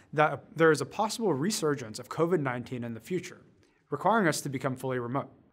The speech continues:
The important thing is that we plan for that, the other, and everything in between. These scenarios are not a light switch. They are not a binary one or zero per se. Think of it as a slider.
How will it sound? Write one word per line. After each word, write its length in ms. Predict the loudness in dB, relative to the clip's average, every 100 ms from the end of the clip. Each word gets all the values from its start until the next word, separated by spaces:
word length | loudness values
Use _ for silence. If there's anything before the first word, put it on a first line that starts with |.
| _ _ -2
The 80 | 0
important 340 | 4 6 6
thing 160 | 4 2
is 80 | 4
that 140 | 2
we 80 | 0
plan 340 | 2 2 2
for 140 | 0 0
that, 340 | 2 2 -2 -12 -20 _ _ _ -2
the 160 | 4
other, 260 | 6 6 2
and 120 | 2
everything 300 | 2 2 2
in 100 | -2
between. 300 | -4 -10 -16 -20 _ _ _ _ _ _ _
These 180 | 0 2
scenarios 400 | 4 4 6 4
are 60 | 4
not 300 | 4 2 2
a 40 |
light 240 | -2 -2
switch. 460 | -4 -14 -18 -20 -20 _ 2
They 100 | 4
are 80 |
not 340 | 6 6 4 2
a 60 |
binary 460 | 0 4 6 6 4
one 320 | 4 2 2
or 180 | -2 -6
zero 380 | -4 -2 0 -2
per 160 | -6
se. 240 | -10 -10 -12 -16 _
Think 160 | 0 2
of 80 | 4
it 100 | 4
as 140 | 2
a 60 | -4
slider. 580 | -6 -2 0 0 -4